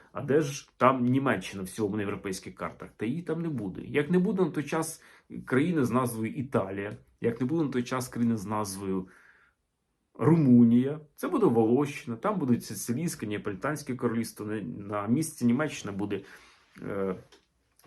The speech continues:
Священна Римська імперія, е, германських націй. Тобто маніпуляція з картами — це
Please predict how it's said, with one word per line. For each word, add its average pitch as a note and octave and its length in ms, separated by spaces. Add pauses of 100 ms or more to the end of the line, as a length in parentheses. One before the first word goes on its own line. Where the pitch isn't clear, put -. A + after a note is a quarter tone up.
Священна A#2+ 460
Римська B2 360
імперія, A#2 680 (480)
е, A2 80 (180)
германських A2+ 680
націй. G#2+ 520 (280)
Тобто C#3+ 560 (160)
маніпуляція B2+ 800
з - 100
картами — F#3+ 680
це E3+ 360